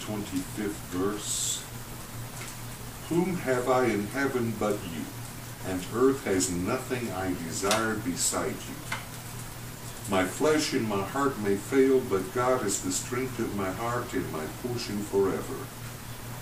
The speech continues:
Those who are far from you will perish. You destroy all who are unfaithful to you. But as for me,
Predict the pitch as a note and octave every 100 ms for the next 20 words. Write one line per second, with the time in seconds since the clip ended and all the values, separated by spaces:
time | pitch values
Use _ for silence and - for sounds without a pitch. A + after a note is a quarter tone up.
0 | - - A2 B2+ E3+ F#3 - C3 G#2 F#2+
1 | - C#3 - - - F#2+ F2 E2+ F#2 F#2
2 | F2+ F2 - B2+ - - - - - -
3 | - - - - - - - G2+ B2 A2+
4 | - - D3 C#3+ C3+ C3 B2+ C3+ C#3 C3
5 | C3 A#2+ A#2+ A2 A2 G#2 - C3 B2 -
6 | F#2 E2+ F2 D#2 D2 C#2+ - - - -
7 | - - - - - - - F#2 F#2+ G2
8 | - - G#2 A2+ B2 C#3